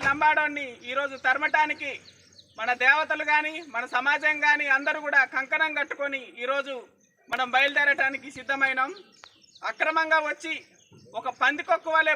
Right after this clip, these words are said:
బలిసిన ఈ లంబాడ సామాజిక వర్గాన్ని మనం ఈరోజు తరిమి కొట్టేటువంటి పరిస్థితి ఉంది. ఖచ్చితంగా మనం తరిమి కొడతాం. వివిధ రాష్ట్రాలలో ఉన్న ఎంపీలని, ఎమ్మెల్యేలను కూడా మనం కూడగట్టుకొని సు-,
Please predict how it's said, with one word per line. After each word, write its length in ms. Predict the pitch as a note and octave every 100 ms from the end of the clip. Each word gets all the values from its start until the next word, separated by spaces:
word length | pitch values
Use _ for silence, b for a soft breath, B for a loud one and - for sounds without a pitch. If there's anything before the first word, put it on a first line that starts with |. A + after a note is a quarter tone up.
| C#4+
బలిసిన 280 | D4 E4 D4 C#4+
ఈ 20 | C#4
లంబాడ 360 | C4 C#4 D4 D#4+ D#4
సామాజిక 420 | C#4 D4 D4 B4 C4+ C#4
వర్గాన్ని 440 | C#4 C#4+ C#4+ C4+ - - _ _
మనం 180 | A#3 D4+ D4+
ఈరోజు 260 | C#4+ C#4+ C4+ G#3+ _ _ _ B3
తరిమి 240 | C#4+ E4+ F4+
కొట్టేటువంటి 580 | D#4+ D#4 D#4 C#4+ C#4+ -
పరిస్థితి 380 | C4 C#4 E4+ - C#4+
ఉంది. 220 | C#4 D4 E4 -
ఖచ్చితంగా 500 | C#4 E4+ D#4+ D#4 D#4 D4+
మనం 160 | C#4+ C#4+ D4
తరిమి 200 | C4+ C#4+
కొడతాం. 340 | C#4+ C4+ C#4 D#4+ F#4 _ _ -
వివిధ 260 | A#3+ C#4 D4+ D#4
రాష్ట్రాలలో 600 | D4 C#4 D#4+ D4+ D4+ D4+ D4
ఉన్న 120 | C#4+ C#4 C#4
ఎంపీలని, 460 | C#4+ D#4 D4+ D4+ D4 C#4+
ఎమ్మెల్యేలను 460 | D4 D4 D4 C#4+ C#4+
కూడా 140 | - C#4+
మనం 180 | C#4 C4+ A#3 - _ - - _
కూడగట్టుకొని 720 | B3+ D#4+ D#4+ D#4 - D4 D4 E4+ G4 - - _ _
సు-, 180 | -